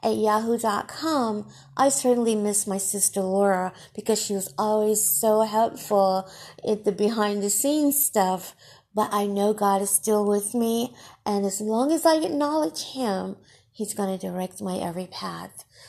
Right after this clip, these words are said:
So please, I'm having my friends to share my poster with you. I will have the brand new banner very soon. In the meantime, guys, please tell your friends about Regina Soren Up Close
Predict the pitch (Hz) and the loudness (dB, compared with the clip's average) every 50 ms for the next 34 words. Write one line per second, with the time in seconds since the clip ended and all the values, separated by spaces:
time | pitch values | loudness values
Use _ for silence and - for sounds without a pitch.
0 | - _ - 302 - - 330 427 466 415 - - - - - - - - 247 240 | -20 _ -8 -8 -4 -2 0 0 0 0 -2 -4 -8 -14 -18 -12 -2 2 4 4
1 | 240 226 226 254 247 247 269 269 269 269 254 - 277 294 294 294 - 220 214 - | 4 4 4 2 2 2 4 2 2 0 2 2 2 2 2 0 -4 -8 -10 -8
2 | - - 247 240 247 247 233 220 220 220 - 254 240 262 247 - - - - 277 | -6 -2 0 2 2 2 0 -2 -4 -2 0 2 2 2 2 -2 -4 -2 -2 0
3 | 277 294 294 277 302 311 302 311 - - 330 320 320 320 320 311 311 - - - | 2 2 2 4 2 0 0 -2 -2 0 2 4 4 4 4 2 0 -4 -14 -20
4 | - - - _ - 226 220 226 226 233 233 233 220 208 233 - - 214 214 220 | -20 -20 -6 _ 0 0 0 0 0 2 2 2 2 2 -2 -2 -2 -2 -2 -2
5 | 226 226 226 240 226 202 240 220 226 240 240 247 240 240 233 233 233 240 240 - | 0 0 0 0 0 0 -2 -2 0 0 0 0 0 0 -2 0 0 0 0 -2
6 | - - 302 302 302 302 302 302 294 294 - - - - _ _ _ _ 359 403 | -2 0 0 0 2 2 2 0 0 -2 -6 -14 -20 -20 _ _ _ _ 2 4
7 | 415 392 415 381 339 320 302 277 262 254 247 240 - - 226 208 208 202 202 202 | 4 6 4 4 4 4 2 2 2 0 0 -2 -4 -6 -6 -4 -4 -4 -6 -4
8 | 202 214 196 196 196 196 208 214 214 - - - _ _ _ _ _ _ - - | -4 -2 -2 -2 -2 -4 -6 -6 -8 -12 -14 -16 _ _ _ _ _ _ -6 -2
9 | 277 311 294 240 233 233 - - 247 233 220 220 220 220 220 - - 240 240 240 | -2 0 0 0 -2 -4 -6 -4 -4 -2 -2 0 -2 -4 -6 -6 -4 -4 -2 -2
10 | 233 - 240 202 - 226 208 208 202 202 208 - - _ _ _ _ _ _ 240 | -2 -2 -4 -4 -2 -4 -4 -2 -2 -4 -6 -8 -12 _ _ _ _ _ _ -8
11 | 220 - - 226 214 208 214 208 - - - 214 226 233 233 233 240 240 240 - | -8 -6 -4 -4 -2 -2 -2 -2 -4 -4 -4 -4 -2 -2 -2 -2 -2 -4 -6 -10
12 | _ _ _ _ - 226 214 220 - - - 247 254 262 269 277 277 262 - - | _ _ _ _ -4 -4 -4 -4 -6 -4 0 2 4 6 6 4 4 2 -2 -6
13 | - | -6